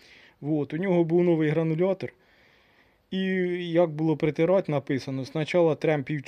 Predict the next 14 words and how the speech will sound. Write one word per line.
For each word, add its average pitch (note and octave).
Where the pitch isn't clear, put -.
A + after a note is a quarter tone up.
півгодини C#3+
з -
піском. C3+
Отак F#3
воно D#3
протирає C#3+
ці C3
фільєри. B2+
А D3+
потім F3
перевертаємо F3
і E3+
працюємо D#3+
уже D3+